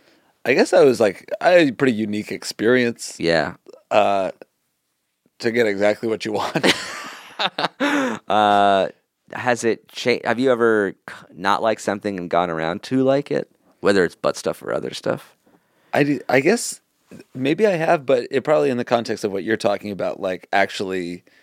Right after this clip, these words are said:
Speaker 1: beginning to like the person.
Speaker 2: Right. And then wanting to give that person whatever it is that that person likes.
Speaker 1: Yeah, well, and also, I think just, like, when you really, really like somebody, uh,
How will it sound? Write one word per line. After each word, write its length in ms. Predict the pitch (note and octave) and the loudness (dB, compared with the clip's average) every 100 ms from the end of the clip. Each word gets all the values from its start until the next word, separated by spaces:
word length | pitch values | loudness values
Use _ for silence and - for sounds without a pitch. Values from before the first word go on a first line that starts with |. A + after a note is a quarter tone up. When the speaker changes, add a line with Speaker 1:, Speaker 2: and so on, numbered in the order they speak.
| _ _ | _ _
Speaker 1:
beginning 360 | A2+ G#2 G2+ G2 | 2 4 2 0
to 100 | F#2+ | -2
like 380 | F#2+ F#2+ F2 - | 0 0 -2 -10
the 200 | - F2+ | -12 -10
person. 680 | - - A#2 G#2+ - D2+ F2 - - - - | -10 0 0 0 -4 -12 -14 -16 -18 -18 -10
Speaker 2:
Right. 500 | - D#2+ E2+ D#2 - - | -2 2 2 0 -4 -8
And 140 | F#2 | -6
then 240 | F2 D#2+ - | -6 -8 -10
wanting 360 | F2+ F#2+ G2 F2+ | -2 0 0 -4
to 120 | F#2 | -6
give 200 | F#2+ E2+ | -6 -2
that 260 | F#2+ - | -2 -2
person 460 | - D3+ D3 - G#2+ | -6 -2 -2 -2 -2
whatever 360 | F#2 G2 F#2 F2 | 2 2 2 0
it 60 | |
is 160 | E2 E2 | -2 -4
that 200 | D#2 - | -6 -4
that 260 | F2 D2+ - | -2 -4 -6
person 520 | - G2+ - - A#1+ | -4 -4 -4 -10 -12
likes. 300 | B1+ A1+ - | -12 -10 -4
Speaker 1:
Yeah, 180 | C#3+ C3 | -2 -2
well, 140 | D3+ D#3 | 2 2
and 300 | D#3 D3+ D3 - | 2 -2 -6 2
also, 240 | C#3 C3+ - | 2 2 -2
I 40 | |
think 160 | D#3 C#3+ | -4 -2
just, 180 | C3+ B2 | -2 2
like, 340 | G2+ F#2+ - _ _ _ _ _ _ _ _ _ _ _ _ _ _ | 0 0 -8 _ _ _ _ _ _ _ _ _ _ _ _ _ _
when 200 | C#3 C#3 | 0 2
you 140 | C#3 | 2
really, 300 | C3 C3+ A#2+ | 4 4 4
really 260 | A2 G2 G2 | 2 0 0
like 240 | G#2+ C#3 | 4 4
somebody, 420 | - G#2 F#2+ F#2+ F2+ _ _ _ _ _ | 2 -4 -4 -6 -8 _ _ _ _ _
uh, 380 | G#2 G2 F2+ F2+ | -2 0 0 -4